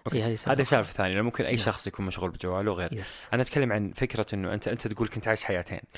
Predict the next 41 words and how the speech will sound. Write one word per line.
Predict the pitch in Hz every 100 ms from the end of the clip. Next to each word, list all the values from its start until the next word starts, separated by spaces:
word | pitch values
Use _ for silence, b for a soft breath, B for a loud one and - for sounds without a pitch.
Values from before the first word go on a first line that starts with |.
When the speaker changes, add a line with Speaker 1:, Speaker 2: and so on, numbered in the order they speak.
| B -
Speaker 2:
نعم. | 90 95 151 B B B -
Speaker 1:
هذا | 135
الشيء | 135 - 120 98
هل | 123
كان | - 117
له | 110
آثار | 95 110
خارجية | - 110 104 95 120 117
سيئة؟ | - 120 -
يعني | 123 107
مثلًا | 95 98 95 B B B
هل | 117
تجي، | 117 107 107 92 110
آه، | 107
تجي | 95 110 95
تتعامل | - 101 107 110
بشكل | 95 107 - 92
جدي | 107 - 95
مع | 90
شخص | - 104 - -
جديد | 104 95 90
يقول | 101
لك، | 107 -
"آه، | 196 247 226 190
فيديو | 185 185 190
الشطاف | 185 180 165 160 - - 165
في | 170
الموية"؟ | 165 170 175
Speaker 2:
مم، | - 127
لا، | 127
لا، | 98
ما | 104
Speaker 1:
ما | 117
قد | 107
Speaker 2:
قد |
Speaker 1:
صار. | - -
Speaker 2:
صار | - -
شيء، | -
لا، | -
لا. | 113 123 -
Speaker 1:
أوكي. | -